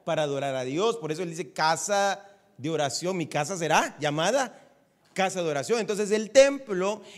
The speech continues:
era un lugar de intimidad, era un lugar de encuentro, era un lugar de comunión. Y ellos habían convertido el templo en un mercado.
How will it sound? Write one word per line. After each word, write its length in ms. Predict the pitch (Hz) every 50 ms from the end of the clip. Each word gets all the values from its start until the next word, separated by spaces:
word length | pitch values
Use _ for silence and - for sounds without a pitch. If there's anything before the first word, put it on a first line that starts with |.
| 165
era 200 | 190 196 202 226
un 240 | 233 233 240 240 233
lugar 360 | 226 233 214 220 220 226 226
de 80 | 214 233
intimidad, 840 | 226 214 - 220 196 185 185 180 185 220 240 240 220 165 113 92 - - - - _ _ _
era 220 | 160 180 196 208
un 120 | 214 208 208
lugar 320 | 190 180 175 185 185 185
de 80 | 170 180
encuentro, 680 | 170 160 156 190 214 226 226 233 220 - 151 120 - - - - - - _
era 200 | 185 185 185 208
un 160 | 208 202 196
lugar 280 | 180 170 170 185 185 185
de 140 | 196 185
comunión. 720 | 190 185 170 156 147 143 147 180 226 254 240 185 147 - - - - - _
Y 160 | 143 160 190
ellos 260 | 202 208 233 240 - 214
habían 300 | 185 175 196 214 220 208
convertido 760 | 220 226 208 185 165 165 156 147 139 - 208 226 233 226
el 140 | 202 180 156
templo 520 | - - 214 226 240 269 285 247 247 226 214
en 140 | 185 180
un 160 | 208 233 254 254
mercado. 880 | 269 254 240 220 - - 359 349 359 359 349 339 269 - - -